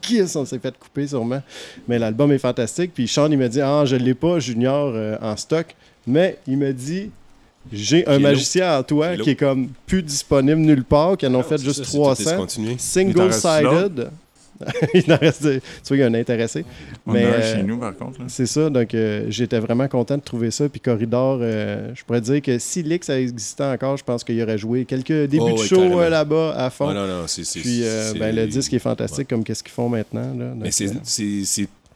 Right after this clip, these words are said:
Speaker 2: c'est l'essence de la scène que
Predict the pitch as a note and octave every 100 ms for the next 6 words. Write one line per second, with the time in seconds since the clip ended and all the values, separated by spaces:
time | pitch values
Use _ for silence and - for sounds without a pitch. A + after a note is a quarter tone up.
0 | _ _ _ _ _ _ _ - B2+ A#2
1 | A#2 B2+ B2+ G#2+ F#2+ - A2 A2+ A2+ -
2 | F#2+